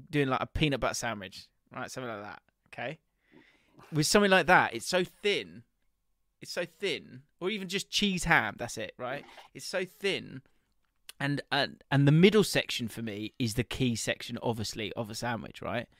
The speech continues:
So what you can do, and so this is what I do with any sandwich, regardless of how it's cut, is I generally work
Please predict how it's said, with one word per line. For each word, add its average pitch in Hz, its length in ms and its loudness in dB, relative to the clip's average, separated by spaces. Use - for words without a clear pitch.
So 143 300 -2
what 160 340 -4
you 147 100 -6
can 180 440 -2
do, 98 300 -4
and 117 80 -8
so - 80 -6
this 160 160 -4
is 165 80 -6
what 147 160 -2
I 143 220 2
do 117 240 -8
with 113 160 -12
any 131 180 -4
sandwich, 107 460 -8
regardless 127 500 -2
of 117 120 -12
how 113 180 -2
it's - 140 -6
cut, 107 320 -4
is - 60 -10
I 123 80 -4
generally 139 520 0
work 135 500 6